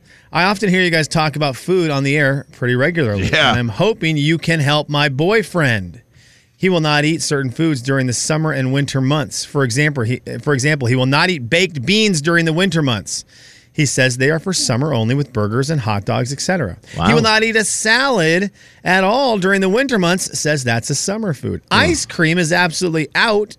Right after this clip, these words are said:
Speaker 1: any cold weather. If I make soup, he will only eat it if it's cold out. There are many other foods on the list, but I'll keep it short. Those are not seasonal foods that I'm talking about.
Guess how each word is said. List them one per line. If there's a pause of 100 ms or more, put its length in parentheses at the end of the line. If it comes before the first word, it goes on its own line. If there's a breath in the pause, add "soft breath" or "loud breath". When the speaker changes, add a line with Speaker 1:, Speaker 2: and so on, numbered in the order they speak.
(120)
Speaker 1:
any
cold
weather. (340 loud breath)
If
I
make
soup,
he
will
only
eat
it
if
it's
cold
out.
There
are
many
other
foods
on
the
list,
but
I'll
keep
it
short. (400 loud breath)
Those
are
not
seasonal
foods
that
I'm
talking
about.